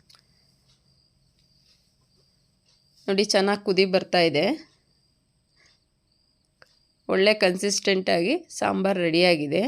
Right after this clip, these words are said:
ಈಗ ಲಾಸ್ಟಲ್ಲಿ ಸ್ವಲ್ಪ ಕೊತ್ತಂಬರಿ ಸೇರಿಸಿ ಮಿಕ್ಸ್ ಮಾಡಿದ್ರೆ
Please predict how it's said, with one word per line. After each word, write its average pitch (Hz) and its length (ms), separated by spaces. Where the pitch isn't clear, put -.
ಈಗ 208 100
ಲಾಸ್ಟಲ್ಲಿ 208 540
ಸ್ವಲ್ಪ 277 260
ಕೊತ್ತಂಬರಿ 214 480
ಸೇರಿಸಿ 185 340
ಮಿಕ್ಸ್ 202 340
ಮಾಡಿದ್ರೆ 180 360